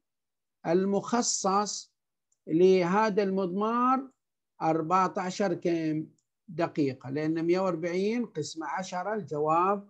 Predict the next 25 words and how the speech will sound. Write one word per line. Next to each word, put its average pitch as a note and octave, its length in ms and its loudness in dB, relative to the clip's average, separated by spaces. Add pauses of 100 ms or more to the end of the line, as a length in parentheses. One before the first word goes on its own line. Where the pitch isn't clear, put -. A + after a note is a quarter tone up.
أربعة D#3 360 -2
عشر D#3 260 -10
دقيقة. A#2 680 -14 (880)
الآن C4 380 6
نوجد C4+ 440 6
المسافة، G3+ 1120 4 (1000)
قال E3+ 200 6
لنا: A3 260 4
"ما A3+ 120 0
المسافة A3+ 680 2
التي G#3+ 380 6
قطعها G#3+ 520 0
الأول؟" A3 840 2
ما E3 180 -2
دام F#3+ 280 -4
أنا A3 180 -4
عندي، B3 760 -2 (720)
عندي G#3 340 2
الزمن A3+ 680 0
أقدر A#3 460 0
أجيب G#3+ 280 0
مسافة F3+ 640 -4
الأول، A3 580 0 (760)
وإذا F3 380 4
يبغى F#3+ 560 0